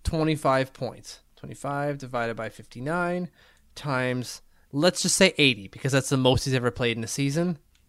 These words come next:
Thirty-four points. Thirty-three point eight nine.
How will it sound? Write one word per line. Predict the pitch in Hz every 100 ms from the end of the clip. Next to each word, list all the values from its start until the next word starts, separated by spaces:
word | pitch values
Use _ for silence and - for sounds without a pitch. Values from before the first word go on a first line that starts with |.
| _ _ _ _ - - -
Thirty-four | - 160 151 143 160 139
points. | 135 113 - - - - - - -
Thirty-three | - 147 151 156 151
point | 147 135
eight | 123 123
nine. | 113 117